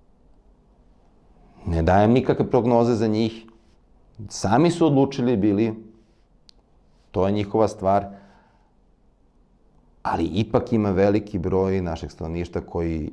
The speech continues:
se još nije na to odlučio ili nije ucenjen, nije primoravan,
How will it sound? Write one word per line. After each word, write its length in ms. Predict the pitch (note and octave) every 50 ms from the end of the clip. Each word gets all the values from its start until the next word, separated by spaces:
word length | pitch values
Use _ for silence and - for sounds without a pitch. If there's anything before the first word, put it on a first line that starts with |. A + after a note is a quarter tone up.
| - - F2
se 180 | - - - E2+
još 160 | F2 - -
nije 240 | F#2 G#2 A#2+ C3 C3+
na 100 | C3+ C3
to 160 | C3+ C3+ B2
odlučio 520 | G#2 G#2+ A#2+ B2 A#2+ - - B2 A#2+ G#2+
ili 240 | F2+ D#2+ D#2+ D#2+ E2
nije 320 | E2 E2 F2+ G2+ A#2 C3
ucenjen, 580 | C3+ C3 C3 C3+ - - C3 B2 A#2 G#2+ F#2+ D#2+
nije 300 | E2 F#2 G#2+ A2+ G#2+ A2
primoravan, 720 | - A#2 A#2 A2 A2 A2 A2 A2 A2+ A2+ A2+ A2+ A#2 A#2